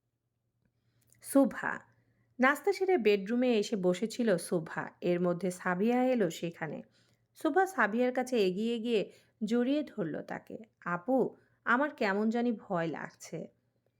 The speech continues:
"ধুর পাগলি, কিসের ভয়? সবাই তো সাথে আছে। বাবা রাগারাগি করলেও পরে ঠিকই শান্ত হবেন।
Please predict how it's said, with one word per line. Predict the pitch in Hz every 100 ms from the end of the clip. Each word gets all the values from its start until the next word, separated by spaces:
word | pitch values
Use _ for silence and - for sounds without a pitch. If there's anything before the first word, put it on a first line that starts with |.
| _ _ _ _ 196
"ধুর | 302 494
পাগলি, | 262 185 180 190 202 -
কিসের | 285 - 226
ভয়? | 160 - - - _ _ _
সবাই | - 277 330 359
তো | 381
সাথে | 359 - 196 - 170
আছে। | - - - 208
বাবা | 170 170
রাগারাগি | 170 170 196 220 240
করলেও | 254 285 277 180 180 - _
পরে | 208 208 220
ঠিকই | - 226 220 262 269
শান্ত | 269 185 170 180
হবেন। | 180 185 208